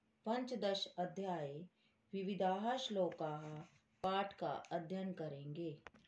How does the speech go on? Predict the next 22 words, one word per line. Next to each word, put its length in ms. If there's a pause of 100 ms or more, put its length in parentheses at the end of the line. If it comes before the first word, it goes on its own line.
(140)
और 420
इन 200
श्लोकों 540
को 160
कंठस्थ 600
करके 480
ज्ञान 440
प्राप्त 440
करेंगे। 640 (580)
"अधमाः 760
धनम् 400
इच्छन्ति 760 (420)
धनं 340
मानं 560
च 100
मध्यमाः 1000 (460)
उत्तमाः 760
मानमिच्छन्ति 1120 (260)
मानो 460
हि 180
महतां 640
धनम्।" 320